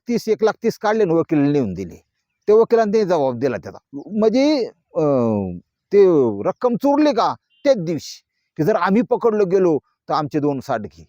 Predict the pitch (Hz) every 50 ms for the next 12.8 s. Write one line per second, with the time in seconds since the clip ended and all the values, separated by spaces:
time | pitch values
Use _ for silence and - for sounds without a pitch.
0 | _ 95 135 170 151 _ - 285 294 - 285 277 214 - 262 262 262 269 262 262
1 | 247 - 262 254 269 277 220 247 262 196 254 247 233 226 220 214 208 180 - _
2 | _ _ _ _ _ - 190 196 190 185 175 175 165 151 143 131 113 - 139 123
3 | - 131 123 - 233 226 165 190 262 262 220 190 202 214 - - 226 226 220 202
4 | 175 208 208 202 196 156 208 202 196 196 175 185 185 165 156 160 156 160 156 156
5 | 175 202 208 - _ _ _ _ _ _ _ _ - 139 165 175 185 220 - -
6 | - 139 127 120 113 113 113 110 113 123 117 107 90 - _ _ _ _ _ _
7 | 120 131 139 131 127 143 175 - - _ _ _ _ _ - 220 190 - - -
8 | - - - - _ _ _ _ _ _ - - 214 - 226 170 - 202 185 -
9 | 190 185 170 - 185 170 180 151 - 160 151 160 156 - _ - 190 185 165 _
10 | _ _ _ _ _ 113 139 151 180 185 165 185 160 - 160 123 165 170 151 -
11 | 143 131 143 180 180 185 160 120 143 160 175 - _ _ _ _ _ 120 127 131
12 | 131 127 127 160 - 180 180 180 180 185 185 - 196 202 208 220